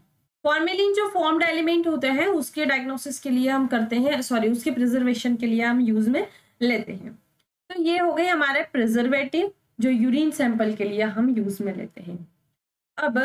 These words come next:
जो urine analysis हम करते हैं, urine examination हम करते हैं, तो ये तीन तरीके से करते हैं। हमने ये देख लिया कि urine examination क्या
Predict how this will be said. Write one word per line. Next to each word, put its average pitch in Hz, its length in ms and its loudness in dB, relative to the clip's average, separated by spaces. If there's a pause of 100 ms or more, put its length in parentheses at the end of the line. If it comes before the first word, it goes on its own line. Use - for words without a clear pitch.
(340)
जो 359 120 0
urine 311 460 2
analysis 233 640 0
हम 247 120 2
करते 208 280 0
हैं, 254 240 2
urine 262 300 2
examination 277 760 0
हम 254 160 2
करते 196 280 -4
हैं, 233 240 0
तो 370 80 0
ये 349 180 2 (160)
तीन 392 340 2
तरीके 277 400 0
से 233 100 -4
करते 160 300 -6
हैं। 160 240 -8 (220)
हमने 285 220 2
ये 339 200 0
देख 294 260 -2
लिया 226 220 0
कि 349 180 0
urine 269 320 2
examination 294 760 0
क्या 277 220 0